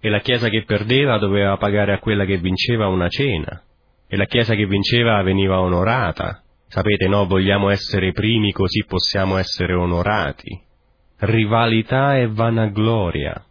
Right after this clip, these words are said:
o rivalità causata dalla vanagloria.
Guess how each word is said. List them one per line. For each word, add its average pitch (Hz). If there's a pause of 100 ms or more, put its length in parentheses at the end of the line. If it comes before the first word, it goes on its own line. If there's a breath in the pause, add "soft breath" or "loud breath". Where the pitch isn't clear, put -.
(540)
o 98
rivalità 95
causata 98
dalla 90
vanagloria. 85